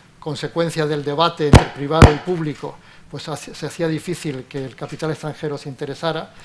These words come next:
En cambio, ahora, una vez que la industria es madura, ya hay una presencia importante del capital extranjero.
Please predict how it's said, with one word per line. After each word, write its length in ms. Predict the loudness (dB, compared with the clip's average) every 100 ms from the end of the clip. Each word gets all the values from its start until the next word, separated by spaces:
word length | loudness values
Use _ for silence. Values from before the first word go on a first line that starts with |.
| -14 -10
En 80 |
cambio, 360 | -2 0 2 4
ahora, 260 | 6 6 4
una 240 | 0 0
vez 180 | 0 -2
que 120 | -4
la 80 | -4
industria 500 | -2 -6 -4 -4 -2
es 160 | -4
madura, 480 | -4 -4 -2 -2 -4 -8 -20 -16 -4
ya 180 | 0
hay 100 | 0
una 180 | 0 -4
presencia 480 | -4 -4 -4 -4 -4
importante 480 | -6 -8 -6 -6 -6
del 100 | -8
capital 360 | -8 -8 -8
extranjero. 420 | -8 -12 -14 -16